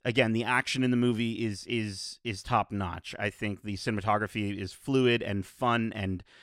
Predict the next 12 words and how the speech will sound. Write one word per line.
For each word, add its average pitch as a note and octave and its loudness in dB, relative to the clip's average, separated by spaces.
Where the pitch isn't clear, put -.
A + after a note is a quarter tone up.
does B2+ 0
some A#2+ 0
really A#2 2
cool, G#2+ 2
sort B2+ -2
of G2+ 0
unique B2+ 4
things, A#2+ 0
uh, G#2 2
outside B2+ 2
of G2 -4
the, G2 2